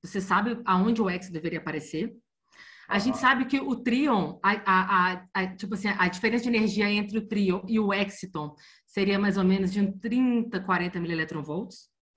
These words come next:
Speaker 1: Então, você já
Speaker 2: Mesmo
Speaker 1: sabe
Speaker 2: nesses
Speaker 1: mais
Speaker 2: sistemas, mesmo nesses sistemas
Speaker 1: Mesmo
Speaker 2: com
Speaker 1: nesse, nesses sistemas. Então, a maioria
Speaker 2: Aham.
Speaker 1: dos, dos trios vão aparecer assim. E o problema é que, às vezes, você pode ter situações em que a sua amostra não aparece extons direito, porque o seu material é extremamente dopado.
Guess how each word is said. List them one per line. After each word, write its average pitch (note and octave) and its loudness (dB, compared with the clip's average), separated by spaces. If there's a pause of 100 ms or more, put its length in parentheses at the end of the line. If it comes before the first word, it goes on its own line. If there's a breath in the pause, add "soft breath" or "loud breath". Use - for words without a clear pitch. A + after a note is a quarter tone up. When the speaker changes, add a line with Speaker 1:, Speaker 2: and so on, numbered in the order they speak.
(160)
Speaker 1:
Então, F#3 -8
você C#3 4
já D3+ 8
Speaker 2:
Mesmo - 2
Speaker 1:
sabe A#2+ 6
Speaker 2:
nesses G3+ 0
Speaker 1:
mais - -12
Speaker 2:
sistemas, - -4
mesmo C#3 4
nesses A#2+ -2
sistemas A2+ -2
Speaker 1:
Mesmo A3 2
Speaker 2:
com A3 2
Speaker 1:
nesse, A#3+ 2
nesses A3+ 0
sistemas. E3 -6
Então, G3 -2
a F#3+ -2
maioria G3 2
Speaker 2:
Aham. C#4 -2
Speaker 1:
dos, - -6 (500 soft breath)
dos G3+ -2
trios G#3 0
vão G#3 2
aparecer F#3 0
assim. B3 -2 (640 loud breath)
E B3 0
o B3 -4
problema C#4 2
é - -2
que, D4+ 2
às B3 2
vezes, B3+ -2
você C4 -4
pode A#3 -4
ter A#3+ -4
situações A#3+ -2
em C4+ 0
que A#3+ -4
a F#3 0
sua G#3+ 0
amostra G#3 2
não A3 2
aparece G#3 2
extons G3 -2
direito, G3 2
porque A3+ -6
o G3 0
seu G3+ -2
material G3 2
é G3+ -2
extremamente G#3 0
dopado. D#3 -2